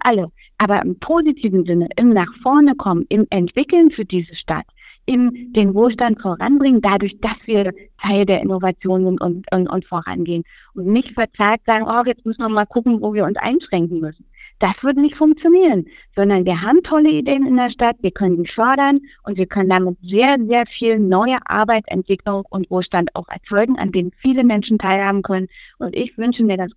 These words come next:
gerade die junge Generation, die sich Sorgen macht um die Zukunft,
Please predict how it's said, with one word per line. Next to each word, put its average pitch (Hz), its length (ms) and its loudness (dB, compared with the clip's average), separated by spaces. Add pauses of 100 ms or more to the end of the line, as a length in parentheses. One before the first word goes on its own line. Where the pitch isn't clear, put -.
gerade 233 300 0
die 220 140 -4
junge 220 260 -2
Generation, 185 680 -6 (360)
die 202 160 -2
sich 214 220 -2
Sorgen 220 320 2
macht 170 240 -2
um 180 120 -2
die - 140 -10
Zukunft, - 400 -16